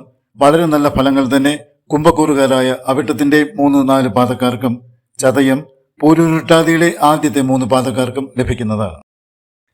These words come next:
കേതു ഇപ്പോൾ ഇവരുടെ അഷ്ടമത്തിൽ കൂടിയാണ് സഞ്ചരിച്ചുകൊണ്ടിരിക്കുന്നത്. കേതു അഷ്ടമത്തിൽ സഞ്ചരിക്കുമ്പോൾ അത് ആരോഗ്യപരമായ പ്രശ്നങ്ങൾ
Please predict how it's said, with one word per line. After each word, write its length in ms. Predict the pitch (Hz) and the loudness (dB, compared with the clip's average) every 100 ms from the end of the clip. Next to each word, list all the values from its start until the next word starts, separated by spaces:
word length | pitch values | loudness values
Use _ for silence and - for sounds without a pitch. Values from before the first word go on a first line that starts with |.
| - | 4
കേതു 300 | 160 180 202 220 170 | 4 4 2 0 0
ഇപ്പോൾ 200 | 151 170 160 | 2 4 4
ഇവരുടെ 280 | 160 160 170 - | 2 2 0 0
അഷ്ടമത്തിൽ 480 | 160 175 156 147 156 - | 0 2 0 2 -2 0
കൂടിയാണ് 320 | 143 135 131 | 0 2 0
സഞ്ചരിച്ചുകൊണ്ടിരിക്കുന്നത്. 920 | 127 131 127 117 120 117 117 113 95 85 - _ _ _ 120 | 0 0 -2 -4 -4 -2 -4 -4 -6 -12 -20 _ _ _ 0
കേതു 240 | 135 147 - | 2 2 0
അഷ്ടമത്തിൽ 420 | 135 - 139 127 139 | -2 0 0 0 0
സഞ്ചരിക്കുമ്പോൾ 640 | 139 131 139 123 147 127 - - _ - | 0 0 0 0 0 0 -2 -12 _ -4
അത് 140 | 143 165 - 147 | 0 0 2 2
ആരോഗ്യപരമായ 680 | 160 165 160 147 143 139 139 | 2 2 2 2 2 0 0
പ്രശ്നങ്ങൾ 460 | 135 131 143 147 | -2 -2 0 0